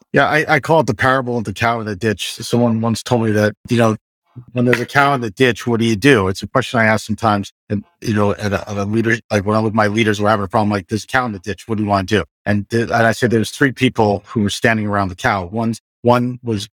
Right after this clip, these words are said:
complaining of how bad, you know, cow is in the ditch, and why did this happen to us? And God, we suck." The other person was trying to, you know, point to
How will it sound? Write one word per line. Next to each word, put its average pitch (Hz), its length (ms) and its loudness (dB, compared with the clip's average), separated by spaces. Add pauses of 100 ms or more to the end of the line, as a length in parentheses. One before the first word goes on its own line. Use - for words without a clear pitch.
(100)
complaining 117 520 0
of 101 120 -2
how 113 360 0 (300)
bad, 107 420 2 (240)
you 101 80 0
know, 101 260 2 (420)
cow 110 320 2
is 107 160 -4
in 92 80 -10
the 104 100 -2
ditch, 107 560 2 (300)
and 107 380 2
why 113 180 4
did 117 120 -4
this 120 160 -6
happen 110 360 0
to 123 200 2
us? 113 320 2
And 104 160 0 (240)
God, 120 220 2
we 120 140 -6
suck." 117 580 0 (200)
The 120 80 4
other 120 160 4
person 120 580 0
was 110 320 0 (380)
trying 117 280 0
to, 117 300 -6
you 123 80 -2
know, 107 240 2 (320)
point 127 320 2
to 117 460 0